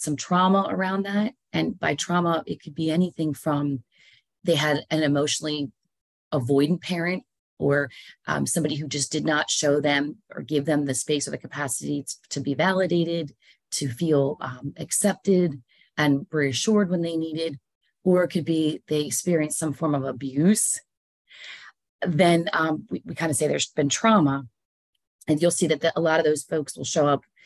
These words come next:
anxiously or avoidantly attached later on in life, but it is something that you can change and you can work through.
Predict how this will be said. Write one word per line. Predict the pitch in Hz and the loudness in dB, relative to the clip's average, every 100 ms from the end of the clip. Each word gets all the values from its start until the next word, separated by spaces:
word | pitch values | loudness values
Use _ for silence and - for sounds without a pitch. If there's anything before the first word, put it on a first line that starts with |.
| - _ - | -20 _ -6
anxiously | 156 156 - 147 - 147 | 0 0 0 -4 0 2
or | 143 131 | 2 2
avoidantly | 127 135 139 139 139 139 131 | 0 2 4 2 -2 -6 -6
attached | 131 - 147 135 - - | -8 -4 -2 -2 -4 -4
later | 139 135 135 | -4 -2 -4
on | 135 135 | -4 -6
in | 131 | 0
life, | 185 202 175 - | 4 4 2 2
but | 170 | 4
it | 196 | 4
is | 240 277 | 4 4
something | 311 294 190 | 2 2 2
that | 156 160 | 2 -2
you | 143 | -6
can | 139 | -4
change | 127 170 151 123 | -2 2 2 2
and | 131 | -2
you | |
can | - 139 | -6 -2
work | 139 131 - | -2 -2 -6
through. | 139 135 - | 0 0 -2